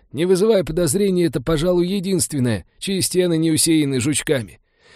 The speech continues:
Никому нет дела до бреда пьяного сброда. А значит, мы можем спокойно говорить». «Жучков, может, и нет». Сакай задумчиво посмотрел стакан на просвет,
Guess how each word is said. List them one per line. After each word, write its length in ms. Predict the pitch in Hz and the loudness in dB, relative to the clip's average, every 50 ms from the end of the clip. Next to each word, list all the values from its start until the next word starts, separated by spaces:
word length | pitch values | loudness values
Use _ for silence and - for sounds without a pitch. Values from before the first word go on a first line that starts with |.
| - _ - | -20 _ -4
Никому 480 | 175 214 214 - 214 214 208 208 202 | 0 0 4 4 4 4 6 4 4
нет 220 | 202 196 196 180 160 | 4 4 2 2 2
дела 320 | 180 196 190 185 170 147 | 2 4 4 6 4 4
до 180 | 135 151 165 156 | 4 4 2 2
бреда 340 | 156 170 170 156 151 147 117 | 4 2 2 2 2 0 0
пьяного 440 | 151 165 165 156 147 143 135 131 | 0 0 0 0 0 -2 -2 -2
сброда. 440 | 127 113 113 147 151 135 117 - - - _ _ _ _ - | -2 -2 0 0 2 2 0 -2 -6 -20 _ _ _ _ 0
А 160 | - 233 262 | 6 6 6
значит, 460 | 220 208 233 220 196 - - - - - - - | 6 6 2 2 2 0 -2 -6 -8 -16 -14 -8
мы 160 | - 180 220 | -2 0 2
можем 280 | 240 226 190 156 175 165 | 2 4 2 2 0 -2
спокойно 500 | - - 190 180 - 190 185 175 165 156 | 2 2 2 2 4 2 2 2 2 0
говорить». 480 | 156 151 143 127 110 95 92 - - _ _ _ _ _ _ _ _ _ _ _ _ _ _ _ _ _ _ _ _ _ _ - | 0 0 0 0 0 -2 -6 -10 -14 _ _ _ _ _ _ _ _ _ _ _ _ _ _ _ _ _ _ _ _ _ _ -14
«Жучков, 540 | 85 78 78 78 - - - 123 127 113 135 | -12 -10 -10 -10 -10 -4 -2 -2 -2 0 0
может, 340 | 135 135 120 127 135 - | 0 0 0 0 -2 -4
и 60 | 151 143 | -4 -2
нет». 420 | 123 101 85 78 - - - - - - _ _ | -2 -2 -4 -4 -8 -12 -16 -18 -18 -20 _ _
Сакай 380 | - - 90 87 - 117 117 107 | -8 -4 -4 0 2 4 4 6
задумчиво 480 | 98 107 101 120 120 110 - 110 101 90 | 4 2 2 2 -2 -2 -2 -2 -4 -4
посмотрел 560 | - 98 - 104 95 90 - 104 107 107 101 | -4 -6 -4 -4 -4 -4 -2 -2 -2 -2 -4
стакан 460 | - - 92 85 - 110 101 95 87 | -6 -6 -8 -6 -4 -4 -2 -2 -4
на 80 | 85 78 | -6 -6
просвет, 560 | - 82 80 - - 110 120 127 120 - | -8 -12 -10 -10 -6 -4 -4 -4 -6 -8